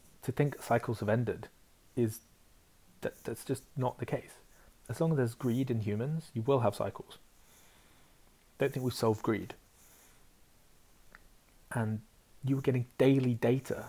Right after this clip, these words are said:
from several governments around the world on the spread of this. And again, you can argue all day which data is correct or not or whatever, but the data was always best case. I mean, none of them were saying numbers that were bigger than they really were. And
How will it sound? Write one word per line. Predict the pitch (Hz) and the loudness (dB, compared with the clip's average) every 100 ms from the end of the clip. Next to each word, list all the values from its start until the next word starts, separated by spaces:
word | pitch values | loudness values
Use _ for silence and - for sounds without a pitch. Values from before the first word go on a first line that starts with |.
| - | -8
from | - 113 | -4 -4
several | - - 135 131 120 | -4 2 2 4 0
governments | 113 117 117 98 - | 4 2 2 -6 -4
around | 107 101 101 | -2 -2 -2
the | |
world | 101 113 113 110 117 - - | 0 0 0 -2 -4 -6 -6
on | 107 | -4
the | |
spread | 101 - 127 | -4 -4 -4
of | - | -2
this. | 220 - - - - - - | -2 -4 -14 -20 -20 -20 -8
And | - | -4
again, | 131 147 | 2 4
you | 127 | 4
can | 123 123 | 0 0
argue | 120 120 | 2 2
all | 123 | 0
day | 117 113 120 | 2 4 4
which | 117 - | 2 -2
data | 110 110 | -4 -4
is | 117 | -6
correct | - 104 - - | -6 -8 -8 -8
or | |
not | 101 101 | -8 -6
or | 113 | -4
whatever, | 110 107 107 92 | -2 -2 -2 -4
but | 113 - - - - - - - - - | -4 -6 -12 -20 -20 -20 -20 -12 -10 0
the | |
data | 131 175 | 4 6
was | 143 123 | 6 6
always | 139 | 4
best | 104 117 - | 4 0 2
case. | 131 - - - - - 131 | -4 -4 -12 -20 -20 -16 -4
I | |
mean, | 113 | -2
none | 127 139 | 0 2
of | |
them | 120 | 2
were | 117 | 0
saying | 104 113 110 | -2 -2 0
numbers | 107 107 104 | 0 -2 -2
that | 104 | 0
were | 110 101 - - - - | 0 -2 -6 -20 -20 -4
bigger | 123 117 | 0 0
than | 90 | -2
they | 80 | -8
really | 82 76 | -12 -12
were. | 85 76 - - - - - - - - - - | -12 -14 -16 -20 -20 -20 -20 -20 -20 -20 -20 -2
And | 120 117 117 | 4 4 4